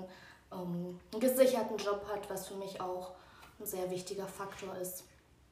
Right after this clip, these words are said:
Und Geschichte war für mich eigentlich auch schon immer klar, dass ich das auf jeden Fall studieren möchte. Das hatte ich damals auch als Leistungskurs und das hat mich schon immer sehr interessiert. Und, ähm, das war eigentlich immer meine erste Wahl und die bleibt sie auch.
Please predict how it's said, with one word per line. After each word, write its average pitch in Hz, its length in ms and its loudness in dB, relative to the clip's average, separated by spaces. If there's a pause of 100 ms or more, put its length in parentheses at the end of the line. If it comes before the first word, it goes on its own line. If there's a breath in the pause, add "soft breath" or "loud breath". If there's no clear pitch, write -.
(140)
Und 233 120 2
Geschichte 269 480 2
war 220 160 4
für 254 60 0
mich 208 180 0
eigentlich 202 180 -2
auch 208 80 2
schon 247 140 -2
immer 247 140 2
klar, 233 360 0
dass 196 120 2
ich - 160 -6
das 208 460 0
auf - 140 -4
jeden 202 180 4
Fall 226 280 -2
studieren 226 400 -2
möchte. 214 260 -2
Das 190 180 -2
hatte 190 140 -4
ich - 80 -6
damals 180 360 -2
auch 180 180 -4
als 190 220 -6
Leistungskurs 190 840 -2
und 180 100 -4
das 175 140 -4
hat 190 120 -8
mich 190 140 -6
schon 196 160 -8
immer 190 320 -4 (400 loud breath)
sehr 202 300 6
interessiert. 226 760 0 (380 loud breath)
Und, 185 760 -4
ähm, 175 360 -4
das 180 220 -8
war 180 120 -2
eigentlich 180 360 -6
immer 180 220 -6
meine 180 360 -6
erste 180 360 -8
Wahl 180 380 -6 (480 loud breath)
und 180 320 -8 (160)
die 254 60 0
bleibt - 360 0
sie - 100 -8
auch. - 220 -18